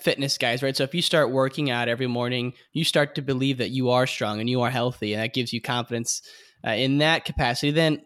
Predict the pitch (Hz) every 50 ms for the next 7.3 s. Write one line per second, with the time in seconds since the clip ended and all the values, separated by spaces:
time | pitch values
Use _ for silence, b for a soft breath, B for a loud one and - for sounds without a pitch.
0 | _ - - 180 165 160 156 170 151 143 147 - 180 170 175 160 - - 165 151
1 | 147 151 - - 143 127 127 156 170 165 - - - 156 170 165 160 - - 160
2 | 147 147 143 139 143 139 156 180 170 135 135 117 - 127 143 143 143 139 135 135
3 | 135 131 127 b b b b b b _ - 139 139 - - 156 156 147 147 135
4 | 123 127 123 - 127 120 - 123 135 135 127 113 101 117 127 127 127 117 110 -
5 | 82 90 - - 117 98 73 67 - - 110 110 - 117 110 110 107 107 104 -
6 | - 110 110 107 - 101 98 113 113 113 110 110 110 - _ _ - 151 - -
7 | 160 151 147 139 135 127